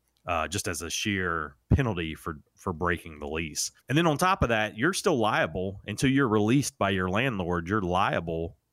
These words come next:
uh, for the rest of the year. Um, your landlord has some legal responsibilities, uh, where they have to try and, and, and relet it, and they'll want to. Usually, you know, a landlord usually wants to make sure someone's in there.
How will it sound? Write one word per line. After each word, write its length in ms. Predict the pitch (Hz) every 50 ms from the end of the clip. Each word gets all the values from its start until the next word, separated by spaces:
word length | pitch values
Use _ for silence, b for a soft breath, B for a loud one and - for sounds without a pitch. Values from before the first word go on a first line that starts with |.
| -
uh, 160 | - 90 85 80
for 100 | - 92
the 80 | 90
rest 240 | 90 90 87 - -
of 40 | 78
the 80 | 80
year. 380 | 80 101 127 - - - - - - - _ _ _ _ _ -
Um, 280 | 76 71 71 69 71 76
your 180 | 82 87 92 90
landlord 440 | 85 98 107 120 131 127 113 107 98
has 200 | 101 95 92 -
some 200 | - 92 90 90
legal 280 | 98 101 90 92 87 87
responsibilities, 1120 | 90 87 - - - 87 85 85 - 87 80 82 85 82 85 78 85 85 95 107 - - _ b b b b b b b b -
uh, 140 | 73 73 71
where 140 | 76 85 85
they 140 | 82 90 85
have 180 | 90 90 - -
to 100 | 82 -
try 520 | - - 95 90 85 85 82 82 82 87
and, 160 | 90 85 80
and, 220 | 76 78 80 80 82
and 220 | 80 85 85 87
relet 420 | 87 92 90 90 90 87 92 92 82
it, 280 | 85 104 - - - _ _ _ -
and 140 | 82 90 95
they'll 140 | 110 120 123
want 240 | 127 131 104 -
to. 340 | - - 80 80 104 147 160 _ _ _ _ _ _ _ _ -
Usually, 520 | 85 90 87 76 82 85 82 101 127 139 123
you 60 | 85
know, 100 | 82 85
a 40 | 82
landlord 440 | 85 85 90 87 87 87 85 82 82
usually 300 | 87 82 87 90 87 82
wants 180 | 85 87 - -
to 60 | 82
make 160 | 82 82 -
sure 140 | - - 85
someone's 400 | - 92 87 85 87 85 80 87
in 140 | 80 73 73
there. 320 | 69 69 73 87 117